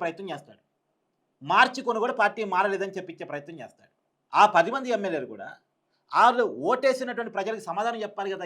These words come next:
ఏ పార్టీలో ఉన్నాము. ఒకరోజు కాంగ్రెస్ పార్టీలో ఉన్నామని, ఒకరోజు బీఆర్ఎస్ పార్టీలో ఉన్నామని ఒక క్లారిటీ లేకుండా ప్రజల్ని మోసం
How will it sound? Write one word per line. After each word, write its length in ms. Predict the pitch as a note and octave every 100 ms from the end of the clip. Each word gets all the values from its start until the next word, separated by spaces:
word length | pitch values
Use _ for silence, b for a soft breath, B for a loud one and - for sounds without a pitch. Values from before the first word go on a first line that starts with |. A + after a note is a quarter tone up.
| D#3+
ఏ 40 | F#3+
పార్టీలో 320 | F#3 F#3 F#3 E3+
ఉన్నాము. 240 | E3 D3 D3+ _ _ _ _ _ _ _ _ _ _ -
ఒకరోజు 260 | E3+ A3+ A3+ F3+
కాంగ్రెస్ 300 | F#3+ A#3 A3
పార్టీలో 280 | G#3 G#3 G3+
ఉన్నామని, 280 | F#3 D#3+ D3 B2
ఒకరోజు 220 | E3 F#3 D3
బీఆర్ఎస్ 340 | G3 A#3 A3+ A3
పార్టీలో 260 | G#3+ G3 F3+
ఉన్నామని 360 | D#3+ D3 C3+ B2 _ _ _ -
ఒక 60 | E3
క్లారిటీ 380 | E3+ E3+ A#3 A3 A3+
లేకుండా 280 | G#3+ G#3 G3
ప్రజల్ని 280 | F3+ F3+ F#3 D#3+
మోసం 200 | D#3+